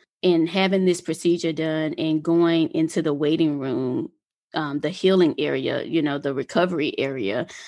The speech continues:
waiting. And I just remember sitting in, in my gown. And then afterward, I went school shopping.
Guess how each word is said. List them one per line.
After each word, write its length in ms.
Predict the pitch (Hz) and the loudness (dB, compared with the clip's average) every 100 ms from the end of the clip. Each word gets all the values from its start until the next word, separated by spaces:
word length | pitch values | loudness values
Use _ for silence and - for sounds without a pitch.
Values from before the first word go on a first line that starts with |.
| - - _ _ _ | -20 -20 _ _ _
waiting. 800 | - 165 165 240 196 151 143 185 _ | -6 0 2 4 2 0 -4 -8 _
And 400 | 185 180 165 160 - _ _ _ _ - | 2 2 2 0 -4 _ _ _ _ -6
I 160 | 156 175 | -2 0
just 400 | 170 170 170 - | 0 -2 -4 -6
remember 420 | 175 175 185 190 | 0 4 4 2
sitting 380 | 190 202 202 185 | 0 0 2 2
in, 180 | 180 | 4
in 300 | 170 170 175 | 2 2 2
my 160 | 170 160 | 2 0
gown. 400 | 156 160 196 196 | -4 -2 0 2
And 120 | 165 | 2
then 200 | 160 156 | 2 -2
afterward, 840 | 139 165 196 - 180 151 147 143 - _ _ - - | -2 -6 -4 -4 -2 0 0 -2 -6 _ _ -18 -4
I 80 | 170 | 2
went 220 | 175 175 | 2 2
school 260 | - 180 208 | 0 -2 -2
shopping. 520 | - - - 71 - | -4 -8 -10 -14 -16